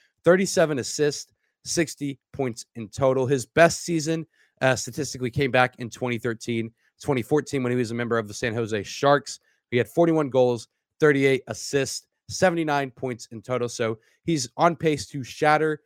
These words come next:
that assist number from the twenty thirteen, twenty fourteen season. The goals, maybe not so much. He has a lot of work to do in that category. Don't know if he'll quite get there. Certainly can still rack up plenty of assists.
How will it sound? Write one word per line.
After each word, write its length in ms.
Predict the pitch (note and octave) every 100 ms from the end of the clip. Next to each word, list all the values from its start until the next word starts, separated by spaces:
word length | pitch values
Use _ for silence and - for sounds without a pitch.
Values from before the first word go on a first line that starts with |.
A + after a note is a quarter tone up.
| _ _
that 220 | C#3 C3+
assist 440 | B2+ - D3+ D3 -
number 280 | C#3 C3 C3
from 260 | C#3 B2
the 80 | A2+
twenty 260 | - B2+ A2+
thirteen, 380 | A#2+ - A#2+
twenty 200 | G2+ A2+
fourteen 380 | G#2 A#2 - A#2
season. 400 | - A#2+ A2 A2+ - _ _ -
The 60 |
goals, 460 | - F3 G3+ G#3 G3
maybe 260 | D#3+ F#3 F#3+
not 200 | F3+ -
so 100 | E3+
much. 240 | D#3 -
He 80 | D3
has 120 | B2+
a 40 |
lot 160 | B2+ C3+
of 60 | B2+
work 160 | B2+
to 80 | C3
do 280 | A#2 B2+ C3 _ _
in 100 | A#2+
that 180 | C3+ B2+
category. 480 | C#3 B2 A#2+ A#2+ A2 C#3+
Don't 240 | D3+ -
know 200 | C3+ C3+
if 120 | B2
he'll 120 | B2+
quite 320 | A#2 C3 B2 G#2
get 160 | A#2 -
there. 240 | A#2 A2+ - _ -
Certainly 460 | - G3 E3+ E3+
can 160 | E3 B2+
still 200 | - C3+
rack 240 | C3 B2+
up 120 | A#2+
plenty 220 | - C3+ A#2
of 100 | G2+
assists. 420 | - E3+ E3+